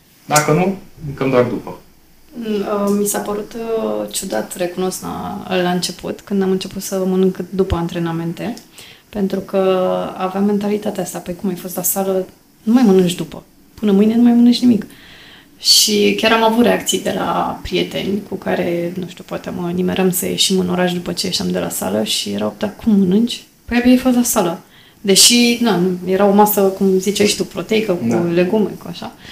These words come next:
Speaker 2: Dar e, uh, concepția asta că dacă ai fost la sală, nu trebuie să mai mănânci.
Speaker 1: Uh, dacă aveai reperele potrivite, totul devine mai ușor.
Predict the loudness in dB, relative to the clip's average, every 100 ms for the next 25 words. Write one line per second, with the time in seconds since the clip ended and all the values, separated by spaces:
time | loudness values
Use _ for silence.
0 | -20 -18 -8 0 2 6 6 6 4 0
1 | -2 -4 -2 -4 -2 -2 -2 -4 -4 -4
2 | -4 -4 -4 -2 0 0 2 4 6 6
3 | 4 2 -2 -2 -4 -6 -6 -8 -10 -12
4 | -18 _ _ -20 -20 -14 -6 -2 -2 -4
5 | -14 _ _ _ -20 _ _ _ _ -4
6 | -2 0 2 4 4 2 0 0 -2 -4
7 | -6 -10 -12 -20 -14 -6 2 2 4 2
8 | 0 -2 -6